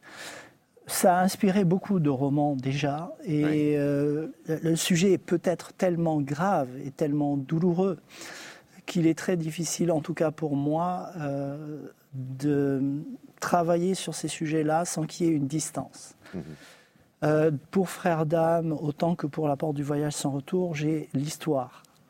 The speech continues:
Speaker 1: justement, qui fait distance, euh, c'est-à-dire qui me permet finalement de me retourner et de réfléchir au sens propre du terme. Tandis que l'actualité brûlante, euh, elle est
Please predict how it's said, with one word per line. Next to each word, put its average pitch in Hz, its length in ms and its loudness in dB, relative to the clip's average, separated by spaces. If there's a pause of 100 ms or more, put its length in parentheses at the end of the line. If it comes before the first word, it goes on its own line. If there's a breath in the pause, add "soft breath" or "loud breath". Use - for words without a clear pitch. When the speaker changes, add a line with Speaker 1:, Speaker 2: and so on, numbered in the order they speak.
(120)
Speaker 1:
justement, 127 640 -8 (180)
qui 165 360 -2
fait 180 320 0
distance, 143 720 -4 (460 loud breath)
euh, 143 320 -2
c'est-à-dire 147 640 -2
qui 143 120 -4
me 143 80 -2
permet 170 580 0
finalement 143 600 -2
de 139 100 0
me 143 120 4
retourner 147 760 -2 (600 loud breath)
et 143 80 -2
de 143 120 2
réfléchir 156 840 0 (120)
au 143 80 -8
sens 139 340 -4
propre - 420 -2
du 139 160 -2
terme. 131 380 -6 (720 loud breath)
Tandis 151 240 4
que 170 180 4 (220)
l'actualité 175 720 2
brûlante, 160 800 0 (200)
euh, 143 540 -2
elle 143 160 -4
est 151 180 -2